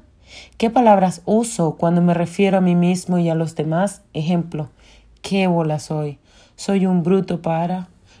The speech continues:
no soy bueno en esto", y así entre otras. Es diferente decir, "Soy hipertensa", o "Presento una condición de impre-, de hipertensión". No es lo mismo decir, "Estoy bien",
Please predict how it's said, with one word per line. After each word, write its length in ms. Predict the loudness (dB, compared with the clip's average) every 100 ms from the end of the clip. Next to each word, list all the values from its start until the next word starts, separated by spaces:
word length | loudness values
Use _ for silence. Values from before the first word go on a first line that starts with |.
| _
no 180 | 0 0
soy 280 | 0 0
bueno 420 | 0 2 2 2 2
en 120 | 2
esto", 500 | 2 -2 -4 -6 -6 -10 -20 -12
y 180 | 0 2
así 280 | 2 0 0
entre 300 | 0 0 0
otras. 540 | 0 0 -4 -10 -12 _ _ -20 -20 _
Es 140 | 0
diferente 480 | 0 2 2 2 2
decir, 640 | 0 0 2 4 4 2 -6 -20 _
"Soy 400 | -14 -2 2 2
hipertensa", 920 | 0 -4 -4 -2 0 0 0 0 -2 -8 -20 -20 -10 0
o 160 | 0
"Presento 960 | 2 -2 -2 0 2 2 0 0 0 -4 _
una 300 | -4 0 0
condición 640 | 0 0 0 -2 -2 0 2
de 60 | 0
impre-, 340 | -2 -4 -6 -10 _
de 160 | -4 -2
hipertensión". 800 | 0 -4 -4 -8 -6 -4 -6 -8 _ _ -20 -20 -20 -2
No 120 | 2
es 100 | 2
lo 100 | 4
mismo 320 | 4 4 2
decir, 520 | 2 0 0 -2 -2 -4
"Estoy 380 | -6 -2 -2
bien", 340 | 0 0 0